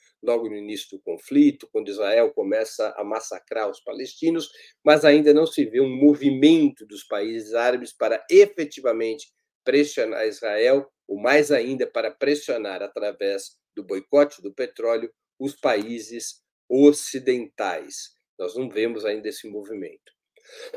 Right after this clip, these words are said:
<coughs> Sobre a comoção mundial, ela é crescente, essa sim é muito potente. Já alcança a casa das centenas de milhares nas grandes manifestações nos Estados Unidos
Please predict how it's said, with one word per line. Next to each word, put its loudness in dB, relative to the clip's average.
<coughs> 4
Sobre 8
a 4
comoção 4
mundial, 4
ela -4
é -6
crescente, -4
essa -8
sim -10
é -12
muito -14
potente. -2
Já -2
alcança -4
a -18
casa -8
das -8
centenas 4
de -16
milhares -4
nas -4
grandes -2
manifestações -6
nos -8
Estados -4
Unidos -12